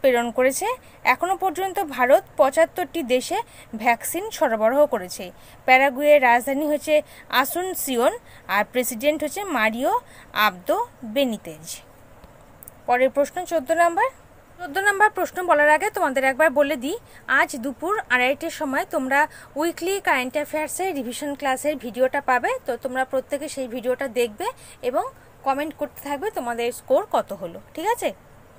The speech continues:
চোদ্দ নাম্বার প্রশ্ন, দু হাজার একুশ সালে বিশ্ব পিয়ানো দিবস কবে পালিত হলো? বিশ্ব পিয়ানো দিবস পালিত হয়েছে ঊনত্রিশে মার্চ, অপশন এ। আচ্ছা, পিয়ানোতে মোট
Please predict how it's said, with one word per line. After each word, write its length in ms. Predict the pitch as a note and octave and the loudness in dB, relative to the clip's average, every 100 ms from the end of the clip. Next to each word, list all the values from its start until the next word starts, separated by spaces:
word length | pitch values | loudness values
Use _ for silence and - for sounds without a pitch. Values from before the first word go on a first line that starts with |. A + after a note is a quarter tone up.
| - - - - - - - - | -20 -20 -20 -20 -20 -20 -20 -2
চোদ্দ 240 | E4 E4 | 0 0
নাম্বার 320 | F4+ F4+ D#4+ E4 | 2 2 2 2
প্রশ্ন, 460 | E4 D4 G#4+ C#5 | 0 -2 -4 -4
দু 100 | E4 | 0
হাজার 260 | C#4+ C#4 C#4 | 2 4 2
একুশ 340 | C#4 D#4+ E4+ | 0 -2 -6
সালে 220 | E4 E4 | -6 -6
বিশ্ব 520 | F4 B3+ C#4+ - F4+ F4+ - | -6 -6 -8 -8 -8 -8 -6
পিয়ানো 400 | C#4 C4+ C#4 D4 | -2 0 0 -2
দিবস 400 | A#3 A#3 E4 - | -2 -2 -2 -2
কবে 220 | C4 A#3 | -2 -2
পালিত 360 | A#3+ G3+ F3+ F#3+ | -4 -6 -6 -10
হলো? 240 | F3 F3 - - - - | -8 -10 -16 -20 -20 -8
বিশ্ব 400 | A#3 C#4+ - E4+ - | -6 -6 -4 -4 -4
পিয়ানো 340 | C#4 B3 B3+ | 0 0 0
দিবস 320 | A#3 A#3 B3 | -4 -2 -2
পালিত 340 | - A3+ G#3 C4 | -2 -8 -4 -4
হয়েছে 280 | A#3+ - A4+ A4 | -4 -6 -10 -10
ঊনত্রিশে 580 | A3 A3 G#3 G3+ - F4 - | -8 -6 -8 -12 -12 -12 -14
মার্চ, 420 | G#3 E3+ D3+ - - | -14 -12 -12 -16 -10
অপশন 320 | G#3+ - B3 G#3+ | -10 -8 -12 -12
এ। 140 | F#3 D#3 - - - - - - - | -14 -16 -20 -20 -20 -20 -20 -20 -14
আচ্ছা, 260 | F3+ - F#3+ - | -12 -10 -14 -6
পিয়ানোতে 480 | C#4+ E4+ G#4 - F4+ | 2 2 2 -4 -4
মোট 340 | C4 D#4+ - | 2 0 0